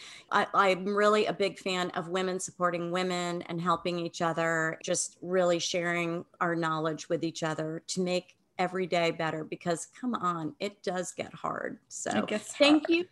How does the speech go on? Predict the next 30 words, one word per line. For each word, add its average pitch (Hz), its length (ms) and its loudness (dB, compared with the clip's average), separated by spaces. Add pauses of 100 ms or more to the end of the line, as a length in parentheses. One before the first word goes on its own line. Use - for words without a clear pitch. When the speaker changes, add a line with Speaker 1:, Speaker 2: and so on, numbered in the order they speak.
(120)
Speaker 1:
for - 80 6
having 466 520 6
this 466 180 6
amazing 294 720 6
Speaker 2:
You're 226 240 4
Speaker 1:
podcast. 269 880 0
Speaker 2:
so 254 420 8
welcome. 254 1040 12
Speaker 1:
<laughs> 285 60 12
Speaker 2:
Okay, 285 380 12
for 233 160 8
everyone 277 560 10
at - 180 8
home, 254 500 10
we 247 140 4
will 233 80 6
see 277 180 2
you 285 60 8
next 269 240 8
week. 240 220 6
Check 285 200 4
out 311 120 12
the 302 40 2
show 269 200 8
notes. 240 240 10
All 262 160 12
of 285 80 8
the 285 80 6
information 240 520 6
is 190 300 2